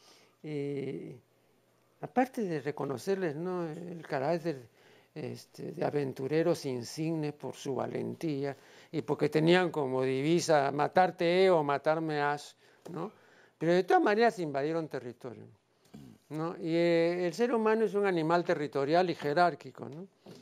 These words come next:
Yo recuerdo que Federico Moore, el ilustre periodista puneño y gran escritor, a quien yo conocí, pero nunca traté, pero lo conocí así, lo, lo vi personalmente.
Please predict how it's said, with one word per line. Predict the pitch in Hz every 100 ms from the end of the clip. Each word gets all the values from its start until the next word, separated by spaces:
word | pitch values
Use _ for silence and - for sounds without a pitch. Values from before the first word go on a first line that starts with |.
| - _ _ _ _ _ _ _ _ _ _ _ _
Yo | 190 262
recuerdo | 294 - 262 247 226
que | 180
Federico | - 185 185 240 220
Moore, | 214 220 214 190
el | 147
ilustre | 143 160 214 - 156 135 117 117 _ _ _ _ -
periodista | 160 147 170 185
puneño | 180 131 131 160 151 123 - _ _ _ -
y |
gran | 139 160 170
escritor, | 147 131 117 156 147 - _ _ _ _ _
a | 147
quien | 135 139
yo | 139 170
conocí, | 170 139 123 - 151
pero | 143 139
nunca | 185 190 156
traté, | 131 123 147 123
pero | - 120
lo | 123
conocí | 135 131 123 147 139
así, | 127 107 120 113 _ _ _ _ _
lo, | 131 120
lo | - 127
vi | 139 135
personalmente. | 117 - 123 120 123 131